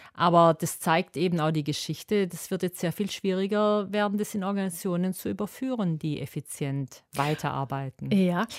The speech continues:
Speaker 2: ähm, womöglich ist das ja etwas, wo, wo auch Gret-, was Greta Thunberg auch, ähm, anstoßen kann. Vielleicht hat sie auch dazu Ideen. Zutrauen, ähm, würde man, würde ich ihr das durchaus. Dieses popkulturelle Phänomen,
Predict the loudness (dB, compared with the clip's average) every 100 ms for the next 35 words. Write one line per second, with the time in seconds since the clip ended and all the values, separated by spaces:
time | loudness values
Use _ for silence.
0 | -2 4 6 6 6 6 8 6 4 0
1 | 0 2 4 4 4 0 4 6 6 6
2 | 4 2 2 2 2 2 0 2 2 2
3 | 2 0 2 2 2 0 0 0 0 0
4 | 0 -2 0 0 2 2 2 0 4 2
5 | 2 -2 -6 0 2 2 -2 -10 -4 2
6 | 2 2 2 2 2 2 0 2 2 2
7 | 4 4 2 0 2 2 0 2 4 6
8 | 4 4 2 0 2 2 0 0 2 2
9 | 2 4 2 2 0 -2 -6 _ 0 0
10 | 2 0 2 0 -4 0 0 0 -4 -4
11 | -2 -2 -2 -10 -10 -10 -12 -6 2 4
12 | 4 2 -8 _ -6 -4 -4 -2 0 2
13 | 2 4 4 2 4 6 8 8 10 10
14 | 6 2